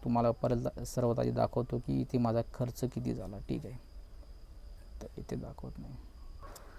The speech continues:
हां, तर इथं बघू शकता वरी एडी म्हणजे ॲड दिसते, ॲडवरती मी क्लिक करतो आणि मला टोटल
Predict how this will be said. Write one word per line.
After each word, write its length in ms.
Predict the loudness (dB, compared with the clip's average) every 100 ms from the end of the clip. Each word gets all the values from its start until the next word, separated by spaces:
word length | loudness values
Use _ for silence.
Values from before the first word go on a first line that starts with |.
| -14 -14 -12
हां, 240 | -2 2 2 4
तर 40 |
इथं 200 | 4 6
बघू 140 | 6
शकता 280 | 4 2 6
वरी 280 | 8 8 6 2 4
एडी 360 | 6 8 8
म्हणजे 340 | 8 6 4 2 6
ॲड 180 | 6
दिसते, 320 | 6 2 0 0 2
ॲडवरती 420 | 4 2 2 0
मी 60 |
क्लिक 280 | 0 4 4 4
करतो 300 | 2 2 -2 -4 -12 -14 -14 -2
आणि 440 | 4 6 8 8
मला 320 | 8 6 6
टोटल 440 | 4 0 0 4